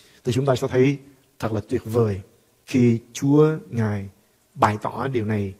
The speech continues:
ở trong đời sống của chúng ta. Chúng ta sẽ kinh nghiệm sự bình an và lòng tinh quyết ở trong đời sống của chúng ta. Chúng ta được tha thứ, chúng ta sống một đời sống mới ở trong ơn của Ngài. Roma chương tám câu năm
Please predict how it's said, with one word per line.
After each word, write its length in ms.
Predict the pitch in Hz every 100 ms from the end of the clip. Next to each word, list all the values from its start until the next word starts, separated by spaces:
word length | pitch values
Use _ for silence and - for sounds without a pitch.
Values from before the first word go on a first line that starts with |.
| _
ở 80 | -
trong 160 | 104 117
đời 100 | 107
sống 200 | - 131
của 60 |
chúng 200 | 139 127
ta. 200 | 120 113 101 _ _ _
Chúng 180 | - 139
ta 240 | 139 117 110
sẽ 260 | - - -
kinh 180 | 131 123
nghiệm 220 | 98 98
sự 160 | -
bình 140 | 113 110
an 360 | 120 117 113 107 - - -
và 100 | 101
lòng 160 | 98 98
tinh 200 | 139 131
quyết 180 | 156 190 - - -
ở 80 | -
trong 180 | 120
đời 100 | 110
sống 240 | 104 120 143
của 60 |
chúng 200 | 143 127
ta. 200 | 117 110 104 _ -
Chúng 120 | 175
ta 60 |
được 140 | 151 123
tha 120 | 139
thứ, 240 | 151 143 165 - _ _
chúng 100 | 131
ta 80 | 131
sống 160 | 147
một 60 | 165
đời 80 | 147
sống 180 | 131
mới 200 | 131 135
ở 60 | 165
trong 140 | 113 117
ơn 120 | 110
của 120 | 113
Ngài. 220 | 117 101 113 _ _ _ - _
Roma 200 | 131 127
chương 180 | 123 127
tám 260 | - 151
câu 100 | 175
năm 300 | 120 120 113